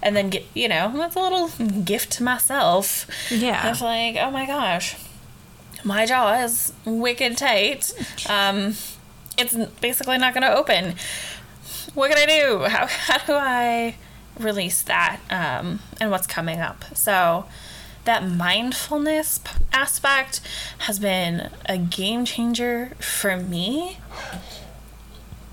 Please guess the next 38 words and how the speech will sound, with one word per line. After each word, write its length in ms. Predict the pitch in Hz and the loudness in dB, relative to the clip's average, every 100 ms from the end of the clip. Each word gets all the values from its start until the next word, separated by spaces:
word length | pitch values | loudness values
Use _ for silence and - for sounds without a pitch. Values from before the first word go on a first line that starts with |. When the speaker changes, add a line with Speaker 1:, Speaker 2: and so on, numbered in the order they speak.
| - | -8
Speaker 1:
Just, 220 | - 208 202 | -2 0 2
like, 140 | 170 | 0
across 380 | - - 226 240 | 0 2 2 2
the 100 | 247 | -2
board, 580 | 226 233 233 233 233 233 - - | 0 2 4 6 4 0 -10 -4
um, 400 | 196 180 - 214 - | -2 0 -2 -8 -8
but 120 | 294 | -2
also 240 | 339 330 339 | -2 0 0
when 100 | 185 | -2
it 80 | 175 | -2
comes 380 | 170 160 - | -4 -2 -4
to 600 | - - 190 175 - 95 - - - - | -4 -6 -6 -6 -6 -6 -10 -16 -20 -14
sexuality. 840 | - - - 190 180 165 202 180 175 - | -6 -4 -2 -2 -2 -4 -4 -6 -6 -2
Like, 380 | 202 180 175 - - - - - - - - - - - | -2 -2 -6 -14 -16 -16 -16 -20 -20 -18 -18 -20 -18 -8
I'm 200 | - 202 | 2 4
a 40 | 185 | 4
Speaker 2:
Mm-hmm. 80 | 190 | 4
Speaker 1:
person 240 | 185 208 | 4 2
who 100 | 202 | 0
very 260 | 175 170 196 | -2 0 0
much 220 | 190 - | 0 -4
gets 200 | 175 - | -6 -6
in 100 | 196 | -4
my 120 | 196 | -2
head 340 | 208 - 202 - - - - - - - | -2 -4 -4 -6 -12 -20 -20 -18 -16 -6
and 80 | 202 | -2
gets 200 | 165 - | -2 -2
in 100 | 202 | -2
my 160 | 196 202 | 0 0
own 160 | 202 | -2
way. 340 | 175 131 214 294 - - - - | -2 -2 -2 -4 -12 -14 -12 -2
Speaker 2:
I 60 | |
don't 200 | 185 180 | 2 2
Speaker 1:
Um, 20 | 175 | 2
Speaker 2:
think 200 | 202 233 | -2 0
you're 100 | 233 | 2
alone 380 | 247 180 160 | 2 2 0
there. 260 | 143 156 | 0 0